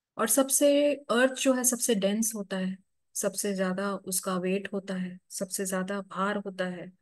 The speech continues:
और कहीं ना कहीं वह हमारे जो connection to the earth है,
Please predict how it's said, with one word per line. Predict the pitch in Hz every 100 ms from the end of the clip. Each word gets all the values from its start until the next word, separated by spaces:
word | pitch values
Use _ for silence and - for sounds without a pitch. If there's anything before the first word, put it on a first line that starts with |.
| _ _ _ _ -
और | 214 269 311 302 _ _ -
कहीं | 220 233
ना | 247
कहीं | 240 208 208 240
वह | 208 202 190 214 233 -
हमारे | 196 185 185 196 208 240 _ _ _ _ 208
जो | 214 208 214 208 - _ _ _ _ -
connection | 220 226 240 - 294 269
to | 247
the | 233 208
earth | 214 226 - -
है, | 190 156 135